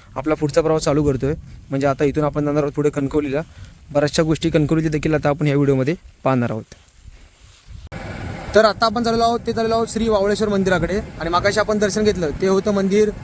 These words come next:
ब्राह्मण मांडवीरचं. कसं आहे ना मित्रांनो, इथे दर्शन नाही घेतलं तर दर्शन पूर्ण होत नाही असं एक म्हटलं जातं प्रथा. तर आता आपण इथे दर्शन घेऊ आणि मग त्याच्यानंतर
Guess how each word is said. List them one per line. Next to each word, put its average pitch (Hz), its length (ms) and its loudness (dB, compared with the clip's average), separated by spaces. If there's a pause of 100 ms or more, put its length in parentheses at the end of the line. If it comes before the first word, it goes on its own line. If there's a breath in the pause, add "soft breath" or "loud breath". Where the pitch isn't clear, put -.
(440)
ब्राह्मण 202 420 0 (100)
मांडवीरचं. 185 440 0 (380)
कसं 190 140 -2
आहे 240 40 2
ना 247 60 0
मित्रांनो, 220 320 0
इथे 214 160 0
दर्शन 226 260 0
नाही 214 160 2
घेतलं 196 240 -2 (120)
तर 190 100 0
दर्शन 190 340 -2
पूर्ण 202 260 0
होत 208 200 2
नाही 190 260 -4
असं 160 160 -4
एक 190 100 -4
म्हटलं 180 240 -2
जातं 170 220 0
प्रथा. 160 260 -2 (480)
तर 175 220 0
आता 180 300 2
आपण 190 180 0
इथे 190 160 4
दर्शन 196 260 0
घेऊ 190 180 2 (340)
आणि 165 100 -4
मग 190 60 -4
त्याच्यानंतर 202 540 -2